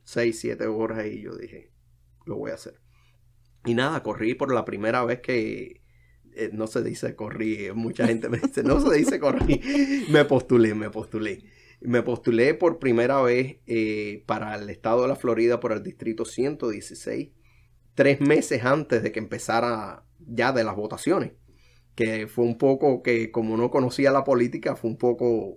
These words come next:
un poco precipitado hacer eso. Entonces, nada, lo hice y,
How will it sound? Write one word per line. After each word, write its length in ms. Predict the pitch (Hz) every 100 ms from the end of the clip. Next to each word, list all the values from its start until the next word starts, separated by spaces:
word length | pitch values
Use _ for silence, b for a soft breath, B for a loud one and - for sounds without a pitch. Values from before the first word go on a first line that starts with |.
| - -
un 200 | 117 110
poco 260 | 120 120
precipitado 800 | 110 - 110 101 104 160 123 - b b b b b -
hacer 360 | 92 - 110
eso. 300 | 135 135 110
Entonces, 460 | 123 107 139 139 170
nada, 220 | 143 190 131
lo 160 | 113
hice 360 | 139 160 190 -
y, 680 | 131 120 117 113 110 104